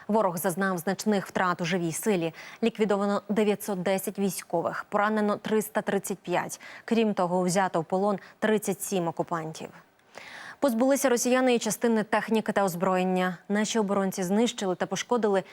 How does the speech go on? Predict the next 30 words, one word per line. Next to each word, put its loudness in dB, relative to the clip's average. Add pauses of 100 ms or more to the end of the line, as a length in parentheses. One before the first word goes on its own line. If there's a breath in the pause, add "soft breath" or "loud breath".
(160 loud breath)
вісім -2
танків, 0
шість -4
бойових 0
броньованих -2
машин, 0 (260 loud breath)
сто -2
три 0
одиниці 0
авто -2
та -4
мототехніки, 0 (360 loud breath)
одну 2
Р -2
С -4
З 0
В, 2
вісімнадцять 0
гармат, 0
е, -2
гармат 0
та 2
дев'яносто -2
один 0
Б 0
П -2
Л 0
А 2
різних 0
типів. -2